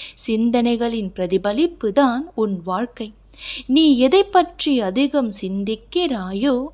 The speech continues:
உன் வாழ்க்கையும் அதை நோக்கியே தான் இருக்கும். ஆகவே, தேவையில்லாத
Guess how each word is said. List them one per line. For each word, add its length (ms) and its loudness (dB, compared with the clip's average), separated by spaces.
உன் 300 0
வாழ்க்கையும் 720 -4
அதை 400 6
நோக்கியே 800 0
தான் 280 -2
இருக்கும். 540 -6
ஆகவே, 760 -2
தேவையில்லாத 1200 0